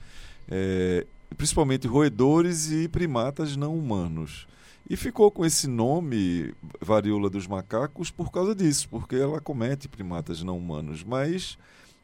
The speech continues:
na verdade, ela pode acometer vários mamíferos. E, e essa é uma doença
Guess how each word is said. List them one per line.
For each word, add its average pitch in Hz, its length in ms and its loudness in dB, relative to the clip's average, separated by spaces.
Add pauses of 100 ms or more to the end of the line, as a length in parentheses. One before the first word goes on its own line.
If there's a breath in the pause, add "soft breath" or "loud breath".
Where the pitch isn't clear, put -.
na 131 100 2
verdade, 151 500 4
ela 180 160 0
pode 143 220 2
acometer 139 480 0
vários 143 280 2
mamíferos. 160 760 -4 (500 loud breath)
E, 151 640 0 (300)
e 147 120 6
essa 196 280 4
é 175 40 4
uma 147 160 2
doença 110 640 -2